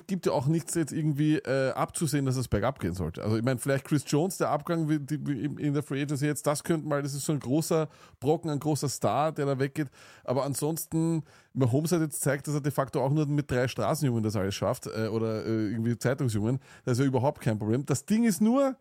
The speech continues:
Travis Kelce, das ist halt auch so ein Ding, da muss man halt sagen, der, weil, wie spielen die, oder wie geht das Spiel gestern aus, wenn Travis Kelce,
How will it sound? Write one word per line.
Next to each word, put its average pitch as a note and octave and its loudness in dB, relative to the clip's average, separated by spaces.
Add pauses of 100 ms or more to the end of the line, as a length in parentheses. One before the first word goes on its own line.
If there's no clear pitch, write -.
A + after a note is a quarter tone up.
(400)
Travis F3+ 2
Kelce, A2+ -4
das F3 2
ist F#3+ -4
halt G#3 2
auch G3 2
so G#3+ 0
ein G#3 0
Ding, G3+ 0
da F3 2
muss F3+ 2
man F3 4
halt E3 -2
sagen, D#3+ 0 (380)
der, D#3 4
weil, C3+ 0 (200)
wie G#3+ 2
spielen A3+ 2
die, G#3 2
oder E3 4
wie F#3+ 0
geht F#3 -4
das E3+ -2
Spiel F3 -4
gestern D#3+ 0
aus, D3+ 0
wenn E3 -2
Travis E3 0
Kelce, E3+ 2